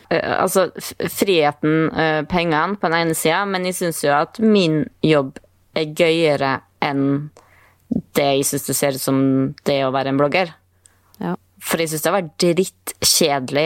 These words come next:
Speaker 1: å skulle brukt meg selv på den måten og skrevet et blogginnlegg og tatt bilder. Altså, altså, jeg hadde jo sikkert blitt mentalt ustabil fordi at
Speaker 2: Jo, men det
Speaker 1: alt
Speaker 2: blir
Speaker 1: skulle
Speaker 2: man jo, og
Speaker 1: Ja, for
Speaker 2: særlig
Speaker 1: alt
Speaker 2: hvis du
Speaker 1: skulle handle
Speaker 2: skal
Speaker 1: om meg, da.
Speaker 2: Ja, og særlig hvis du også skal, du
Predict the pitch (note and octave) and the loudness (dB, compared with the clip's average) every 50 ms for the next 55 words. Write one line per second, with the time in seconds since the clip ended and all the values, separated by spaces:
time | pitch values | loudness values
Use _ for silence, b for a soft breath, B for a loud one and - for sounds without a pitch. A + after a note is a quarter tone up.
0 | D3+ - - D#3 - - - C#3+ C#3+ D3 D3 C3+ C#3 C#3+ - D3+ D3+ - - - | 0 -2 -2 -6 -4 -2 0 2 2 2 2 0 -2 -2 -2 -2 -2 -2 -4 -2
1 | - C3+ C3+ - - D#3 C#3 C3 C3 - C#3+ C#3 C#3 C#3 C3+ C3+ C3+ - - - | 0 0 2 2 2 2 0 0 -2 -2 -2 0 2 2 2 2 0 0 0 0
2 | C3 C3+ - - C3+ - - - D3 C#3 C#3+ C#3 B2+ C3 - - - C#3+ C#3 C3 | 2 2 2 0 -2 -2 -2 -2 0 0 2 2 0 -2 -2 0 0 0 2 2
3 | C3+ C3+ C3 C3 C3 B2+ - B2 C#3 C#3 - - C#3 - - - - - C#3+ C#3+ | 2 2 2 0 0 0 0 -2 -2 0 0 -2 -2 -4 -6 -4 -2 0 0 0
4 | C#3+ C#3 B2+ - C3 D3+ C#3+ - C3 F3 - G3 F#3+ F#3 G#3 G3+ E3 D#3+ - - | 0 0 -2 0 0 -2 0 0 -2 0 0 0 0 0 -2 -2 -2 -2 -2 -2
5 | A3+ G3 E3 E3+ F3 E3+ D#3 - - D#3+ D3+ D3+ - - - D3 C#3 C3 - - | -2 -2 -4 -2 -2 -2 -2 -2 -2 -2 -2 -2 -2 -4 -2 -2 -4 -6 -6 -6
6 | D3+ D#3 - - C#3+ C3 B2 C3 C3+ C#3 D3 - - E3 D#3 D3+ C#3+ C#3 B2 - | -6 -6 -2 -2 -2 0 0 0 0 -2 -4 -6 -2 -2 0 2 2 2 2 2
7 | C3 D3 A3 C4+ D4 C#4+ C#4 G#3+ G3+ F3+ F3+ C4+ D4 D4+ A#3 F#3+ E3 D#3+ D#3+ D#3+ | 2 2 4 4 6 6 6 6 4 2 2 2 2 4 4 4 4 4 2 4
8 | E3 G3+ B3 A#3+ - B3+ D4 D4 C4 A#3 A3 G#3+ B3 A3+ - E3 G#3+ G#3 G#3 F#3+ | 4 4 4 4 2 2 0 2 2 2 2 2 2 0 0 0 -2 0 2 2
9 | F#3+ F#3+ F#3+ - F#3 F3+ G3 A3 B3+ C#4 C4+ G3 F3 - _ _ _ _ _ _ | 2 2 2 0 -2 -2 -2 -2 0 0 -2 -4 -4 -6 _ _ _ _ _ _
10 | - B3 B3 B3+ C4+ - B3+ C4 - C4 A#3 A#3 G3 F3+ F3 - F3 F3+ A#3 C#4 | 2 4 4 4 4 2 2 2 4 2 2 2 2 0 0 0 2 2 2 2
11 | - A#3+ G#3+ - - G3+ F#3 F3+ F3+ F3+ - G#3+ | 2 0 -2 0 0 2 2 4 4 2 2 0